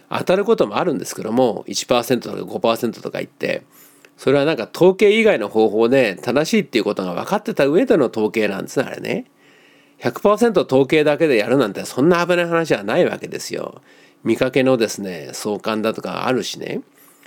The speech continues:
それからなんかやっぱりデータの偏りなんてあるし、それから大体ですね、結論を出すためにですね、求める結論を出すために統計やってて、その求める結論にならない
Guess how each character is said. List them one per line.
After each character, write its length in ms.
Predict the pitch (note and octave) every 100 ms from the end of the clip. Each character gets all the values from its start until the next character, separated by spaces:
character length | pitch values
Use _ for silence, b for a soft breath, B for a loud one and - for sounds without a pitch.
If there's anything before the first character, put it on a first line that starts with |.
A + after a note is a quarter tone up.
| b b b _
そ 60 |
れ 60 | A#2
か 100 | B2+
ら 100 | A2+
な 140 | A#2
ん 60 | B2
か 80 | A2
や 80 | G2+
っ 40 |
ぱ 100 | A2
り 80 | G2
デ 140 | C3
ー 40 | C#3
タ 80 |
の 100 | F#2+
偏 300 | - G#2 A#2+
り 60 | B2
な 100 | G2
ん 60 | E2+
て 80 |
あ 80 | G#2+
る 100 | A2
し、 280 | - G2+ F2+
そ 120 | -
れ 20 |
か 60 | A#2+
ら 60 | G#2
大 260 | G#2+ E3
体 200 | F#3+ F#3+
で 100 | D3+
す 120 | -
ね、 140 | G#2+ F#2
結 300 | B2 A2+ F3+
論 160 | G3
を 80 | F#3+
出 140 | F#3 F3+
す 80 |
た 120 | E3+ D#3+
め 80 |
に 80 | C#3
で 100 | G2
す 120 | -
ね、 220 | F#2 D2+ - b b b b b b b -
求 340 | F#3 C3 G3+
め 100 | A3+
る 100 | G3
結 260 | C#3+ B2+ D3
論 120 | C#3+
を 60 | C#3
出 160 | D#3
す 60 | -
た 140 | D3+
め 100 | F#3
に 100 | E3
統 180 | C3 A#2
計 140 | C3
や 120 | B2 A#2
っ 20 |
て 140 | B2+
て、 220 | B2+ G2+
そ 120 | F#2 A2
の 80 |
求 240 | A2 B2 G#3
め 80 | G#3+
る 100 | C#3
結 240 | A#2 -
論 100 | C3
に 60 | A#2
な 100 | B2+
ら 120 | F#3+
な 140 | D#3+
い 180 | G#2